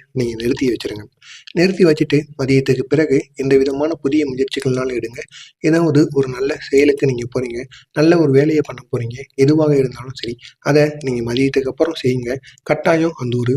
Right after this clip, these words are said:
வேலையும் சரி அந்த ஒரு நல்ல விஷயமும் உங்களுக்கு அதிகளவு உங்களுக்கு சாதகமாக முடிவதற்கான வாய்ப்பாக இந்த ஒரு நாள் உங்களுக்கு கட்டாயம் அமையும். பிள்ளைகள் கேட்டதை வாங்கி கொடுக்கக்கூடிய ஒரு நாளாகவும் உங்களுடைய பிள்ளைகளுக்கு இந்த ஒரு நாளானது இருக்கும்.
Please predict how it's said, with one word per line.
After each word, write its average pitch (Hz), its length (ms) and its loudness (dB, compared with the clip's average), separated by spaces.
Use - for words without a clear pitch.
வேலையும் 151 480 4
சரி 131 200 -2
அந்த 135 180 2
ஒரு 131 140 2
நல்ல 151 260 0
விஷயமும் 143 600 -2
உங்களுக்கு 120 380 -6
அதிகளவு 147 460 0
உங்களுக்கு 117 420 -2
சாதகமாக 170 800 2
முடிவதற்கான 131 720 0
வாய்ப்பாக 131 560 0
இந்த 120 180 -4
ஒரு 123 140 0
நாள் 131 300 -2
உங்களுக்கு 120 380 -10
கட்டாயம் 131 560 -2
அமையும். 110 300 -12
பிள்ளைகள் 170 440 4
கேட்டதை 160 420 2
வாங்கி 147 300 0
கொடுக்கக்கூடிய 139 600 4
ஒரு 135 160 -2
நாளாகவும் 131 600 -4
உங்களுடைய 123 360 -2
பிள்ளைகளுக்கு 139 580 0
இந்த 123 180 -10
ஒரு 117 140 -6
நாளானது 127 520 -6
இருக்கும். 120 340 -4